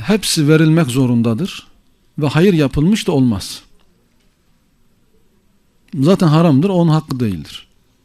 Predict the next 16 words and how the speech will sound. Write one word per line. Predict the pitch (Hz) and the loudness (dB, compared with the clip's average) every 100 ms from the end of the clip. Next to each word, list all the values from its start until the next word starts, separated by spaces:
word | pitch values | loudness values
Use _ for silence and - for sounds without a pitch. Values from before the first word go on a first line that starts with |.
| _ _ _ _ _ _ _ _ _ _ _ _ | _ _ _ _ _ _ _ _ _ _ _ _
Hakkı | 175 175 - | -6 -4 0
olmayan | 226 160 123 | 2 4 2
bir | 113 | 0
paradır. | 113 107 147 208 - _ - _ _ | -2 -4 -4 -6 -8 _ -20 _ _
İnsan | 156 - 208 | -4 0 -2
kendi | - 156 175 220 | 0 0 2 2
parasından | - 156 147 - 170 165 160 135 | 0 0 0 0 0 2 2 4
veriyorsa | 147 226 143 117 - 120 92 - _ _ | 4 6 4 0 -2 -4 -6 -12 _ _
hayrı | - 147 139 | -2 0 2
işlenmiş | 117 - 107 104 - | 0 -4 -6 -6 -8
olur. | 98 90 - _ - - _ - | -10 -12 -16 _ -20 -20 _ -4
Zaten | 202 220 | 0 0
parası | - 147 156 180 | 2 2 0 -2
sayılmıyor | - 165 156 147 254 220 | -2 0 2 2 2 0
ki | 135 | -4
şer'an. | - 127 98 | -4 -4 -4